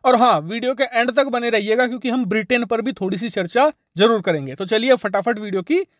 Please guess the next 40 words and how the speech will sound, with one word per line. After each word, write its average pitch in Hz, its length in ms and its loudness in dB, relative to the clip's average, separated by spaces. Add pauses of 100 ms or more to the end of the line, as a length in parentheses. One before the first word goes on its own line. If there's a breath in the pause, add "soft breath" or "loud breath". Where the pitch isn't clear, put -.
शुरुआत 247 400 4
करते 165 260 -8
हैं। 135 180 -12
तो 226 80 -4
दोस्तों, 277 400 4
ये 269 160 4
बात 269 260 6
तो 294 60 2
आप 277 140 6
सभी 262 200 -2
लोग 277 180 -2
जानते 214 340 2
ही 240 120 -6
हैं 185 280 0
कि 262 160 -2
भारत 180 400 2
का 262 160 2
खजाना 185 480 0
पिछले 240 420 0 (220)
एक 254 280 2
साल 202 360 4
से 226 180 -2
लगातार 185 680 4 (240)
गिरते 190 340 -2
चला 175 240 2
जा 156 160 0
रहा 143 160 -2
है। - 160 -12 (280)
हर 262 140 6
हफ्ते 240 340 0 (160)
पाँच 240 220 0
से 247 200 -4
लेकर 208 400 -4
छह 220 320 -2
बिलियन 208 360 -2
डॉलर 190 280 -2
गिरता 175 360 2
ही 214 140 4
रहता 175 300 4
है। 175 180 -6